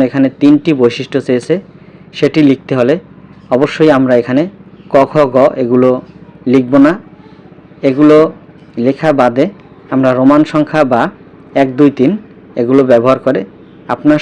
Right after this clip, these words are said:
সন্তানকে প্রশ্নের উত্তরগুলো লেখা শিখাবেন। শিক্ষামূলক যে কোনো ধরনের ভিডিও পেতে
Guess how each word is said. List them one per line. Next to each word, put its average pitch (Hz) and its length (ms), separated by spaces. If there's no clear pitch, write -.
সন্তানকে 120 500
প্রশ্নের 139 420
উত্তরগুলো 120 440
লেখা 117 280
শিখাবেন। 113 380
শিক্ষামূলক 165 600
যে 131 140
কোনো 135 160
ধরনের 120 300
ভিডিও 123 320
পেতে 127 200